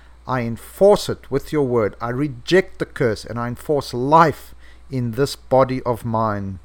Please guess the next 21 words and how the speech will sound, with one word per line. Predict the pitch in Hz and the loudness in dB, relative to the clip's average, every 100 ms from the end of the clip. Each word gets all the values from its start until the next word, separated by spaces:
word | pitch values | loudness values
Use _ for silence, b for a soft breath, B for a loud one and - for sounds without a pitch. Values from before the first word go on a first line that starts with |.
| - | -12
James | 113 117 120 | -8 -6 -8
four | - 123 | -6 -6
seven. | 113 123 110 98 85 - - b b b b b b | -4 -4 -4 -4 -8 -12 -20 b b b b b b
"I | 139 | 6
will | 175 196 | 8 8
not | 196 208 208 | 10 8 8
die | 202 185 160 | 6 8 6
but | 139 - | 4 0
live, | 156 175 156 107 | 4 6 6 4
and | 127 127 | -2 0
I | |
will | 127 120 | 0 0
declare | 117 - 160 170 175 175 | -4 -4 2 2 2 0
the | 131 | -6
works | 113 131 151 - - | -2 2 2 0 -6
of | 139 - | -8 -4
God." | 117 104 92 90 | 0 0 0 -4
Psalm | - - 131 131 | -10 -4 -2 -2
one | 123 131 | -2 -2
eighteen | 131 - 135 | -4 -6 -10
seventeen. | 123 117 110 101 98 92 | -6 -6 -4 -8 -10 -10